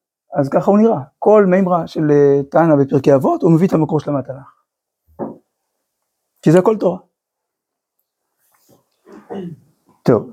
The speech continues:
בואו נתחיל את המעין הקדמה. מעין הקדמה, צורך לכתיבה,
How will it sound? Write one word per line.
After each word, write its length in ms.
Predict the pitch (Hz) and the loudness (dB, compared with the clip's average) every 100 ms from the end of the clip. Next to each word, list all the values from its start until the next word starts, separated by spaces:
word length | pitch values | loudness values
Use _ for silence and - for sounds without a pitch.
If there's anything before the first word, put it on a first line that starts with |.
| - | -4
בואו 200 | 151 160 | 2 2
נתחיל 260 | 143 180 | 2 0
את 120 | 170 165 | 2 2
המעין 260 | 139 139 | 2 4
הקדמה. 320 | 135 135 127 - _ - _ _ - _ _ _ _ _ _ _ _ - - _ - - - - - - _ _ _ _ 247 - | 2 0 -4 -6 _ -20 _ _ -20 _ _ _ _ _ _ _ _ -20 -20 _ -20 -20 -20 -14 -12 -12 _ _ _ _ -16 0
מעין 300 | 156 170 170 | 2 4 2
הקדמה, 440 | 131 123 131 196 240 - _ _ _ _ _ _ _ _ _ _ _ | 2 2 4 4 2 -8 _ _ _ _ _ _ _ _ _ _ _
צורך 260 | - 170 | 0 0
לכתיבה, 520 | 151 131 - 123 165 | 0 -4 -2 2 2